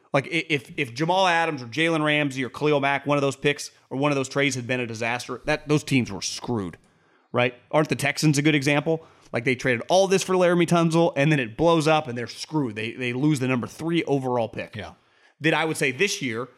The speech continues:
Speaker 1: what are the chances if they would have had that pick, Deshaun Watson thing's going on, don't you think they just draft a quarterback? <laughs> Right?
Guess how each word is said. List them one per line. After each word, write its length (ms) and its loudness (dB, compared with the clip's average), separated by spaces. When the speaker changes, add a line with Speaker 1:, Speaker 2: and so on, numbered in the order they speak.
Speaker 1:
what 240 4
are 60 2
the 80 2
chances 360 0
if 120 2
they 120 4
would 140 4
have 160 0
had 100 0
that 180 2
pick, 340 0
Deshaun 380 2
Watson 360 2
thing's 200 0
going 260 4
on, 360 2
don't 100 4
you 80 4
think 140 0
they 80 0
just 140 -2
draft 200 0
a 40 -14
quarterback? 440 0
<laughs> 360 -14
Right? 280 2